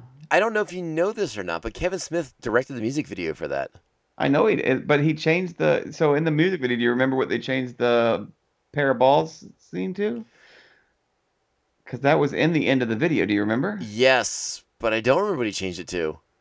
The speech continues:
Speaker 2: It was, so there was any balls down there. Instead of the biggest pair you've ever seen, um, it was the biggest pair you ever seen bunghole. Like,
Speaker 1: <laughs>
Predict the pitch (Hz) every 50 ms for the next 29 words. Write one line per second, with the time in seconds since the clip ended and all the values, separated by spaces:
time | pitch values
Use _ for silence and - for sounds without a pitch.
0 | _ _ _ - 139 143 143 135 131 - - 131 123 120 120 113 - 92 120 120
1 | 117 120 120 113 123 131 151 170 160 143 127 117 110 110 110 107 104 104 - -
2 | 139 139 143 135 120 113 117 113 107 123 120 120 120 117 - - 135 131 120 120
3 | 120 117 113 104 - - - 110 113 110 113 110 110 110 110 - - - 147 151
4 | 151 147 139 135 123 120 117 - - _ - 113 113 107 98 95 95 98 101 107
5 | 113 - _ _ _ _ _ _ _ _ _ _ _ _ _ _ _ _ _ _
6 | _ _ _ - 110 107 113 113 110 110 - - - 120 104 135 139 127 131 120
7 | - - 135 131 120 113 110 107 - - 123 113 110 107 - - - 120 170 226
8 | 240 175 123 92 - - - - - _ - - - - - 120 110 107 107 147